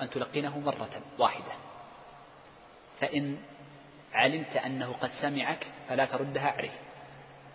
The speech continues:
وإن خشيت أنه لم يكن قد سمعك لكونه في سكرات الموت فكررها عليه ثلاثا ولا تزد.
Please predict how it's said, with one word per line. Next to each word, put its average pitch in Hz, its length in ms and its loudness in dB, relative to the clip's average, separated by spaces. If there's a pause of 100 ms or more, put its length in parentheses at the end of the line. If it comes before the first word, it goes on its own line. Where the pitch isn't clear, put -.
(880)
وإن 143 200 0
خشيت 156 360 4
أنه 139 280 0
لم 160 140 2
يكن 147 180 -2
قد 131 160 2
سمعك 117 400 0 (1500)
لكونه 127 500 0
في 127 120 -10
سكرات 127 420 2
الموت 143 280 2
فكررها 135 500 2
عليه 120 360 4
ثلاثا 143 420 0
ولا 143 180 6
تزد. - 340 -4